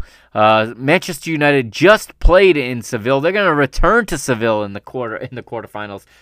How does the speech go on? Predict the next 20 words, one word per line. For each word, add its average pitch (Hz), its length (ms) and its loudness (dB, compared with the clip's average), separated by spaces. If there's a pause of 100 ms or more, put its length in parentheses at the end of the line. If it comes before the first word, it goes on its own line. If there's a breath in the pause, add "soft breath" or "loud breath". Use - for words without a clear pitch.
(100)
That's 139 160 -4
because 135 200 -2
it's 104 120 -16
Manchester 135 520 -4
United 104 440 -6
v 107 240 -8 (260 soft breath)
Sevilla. 131 680 -4 (240 soft breath)
So 123 160 -6
those 135 240 0 (100)
are 127 220 6
the 117 120 -4
teams 120 400 -8
there 110 320 -4
in 107 560 -12
the, 104 360 -12 (380)
in 107 260 -8
the 104 80 -8
Europa 104 680 -6
League 95 340 -6 (280)
quarterfinals. 107 840 0